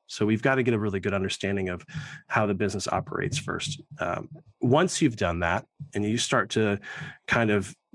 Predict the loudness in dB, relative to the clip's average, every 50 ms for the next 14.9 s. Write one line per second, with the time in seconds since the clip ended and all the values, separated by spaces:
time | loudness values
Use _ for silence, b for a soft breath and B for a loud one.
0 | -20 -8 _ 4 6 8 8 8 8 6 6 6 6 6 6 6 6 6 6 4
1 | 4 4 2 0 0 -2 -4 -2 2 2 4 4 4 2 2 0 -2 -4 -2 -2
2 | -2 -2 -2 -2 -2 -2 0 0 2 2 0 0 0 0 0 -2 -2 -2 -4 -4
3 | -2 -2 -4 -4 -6 -4 -2 -2 -2 -2 -2 -6 -8 -8 -8 -8 -10 -10 -8 -8
4 | -6 -6 -8 -8 -12 B B B B B B B 0 2 2 4 6 4 6 6
5 | 4 2 2 0 -2 -2 -2 -2 -2 -4 -4 -4 -2 -2 -2 0 0 0 -2 -2
6 | -4 -4 -6 -6 -4 -4 -4 -2 -2 -2 -2 -2 -2 -2 -2 -4 -2 0 0 0
7 | 0 0 -4 -6 -2 2 2 4 4 2 2 0 0 -2 -2 -2 -2 -2 -2 -2
8 | -4 -6 -6 -4 -2 -2 -2 -2 -2 -2 -2 -2 0 0 0 0 0 -2 -2 -4
9 | -4 -2 -2 -2 -2 -4 -4 -6 -8 -8 -8 -4 -2 -2 0 0 0 0 0 -2
10 | -2 -2 -4 -4 -4 -6 -8 B B B B B -16 B B B B -2 -2 -2
11 | -2 -2 -2 2 2 4 4 4 6 6 6 4 6 4 4 4 4 4 2 0
12 | 0 0 0 2 2 2 2 2 2 2 2 2 2 2 0 0 0 2 2 2
13 | 2 0 0 0 0 0 0 0 0 -2 -4 -2 0 2 4 6 6 6 4 4
14 | 4 2 2 2 2 0 2 2 2 2 2 0 0 -4 -6 -8 -10